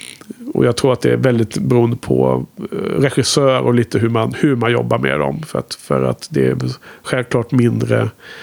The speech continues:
erfaret folk och, ja, unga människor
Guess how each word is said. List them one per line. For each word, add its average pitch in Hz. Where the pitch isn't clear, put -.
erfaret 127
folk 117
och, 65
ja, 135
unga 123
människor 67